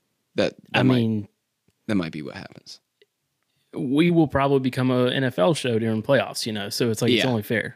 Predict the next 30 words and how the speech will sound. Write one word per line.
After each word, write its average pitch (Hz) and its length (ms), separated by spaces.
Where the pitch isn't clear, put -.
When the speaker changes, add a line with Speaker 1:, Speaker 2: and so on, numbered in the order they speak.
Speaker 2:
You'll 143 200
Speaker 1:
Yeah. - 40
Speaker 2:
get 143 180
your 131 80
fill 117 240
eventually, 104 420
but 104 340
college 127 240
football 110 300
is 104 100
gonna 107 200
be 101 500
insanely 107 500
exciting. 85 520
Speaker 1:
We 131 80
gotta 147 160
prioritize 147 720
things 101 260
in 92 80
Q 104 140
four. - 320
That's - 360
just, - 240
I 87 40
mean, 92 220
Speaker 2:
That's - 100
what 117 120
you - 60
gotta 107 180
do. 98 240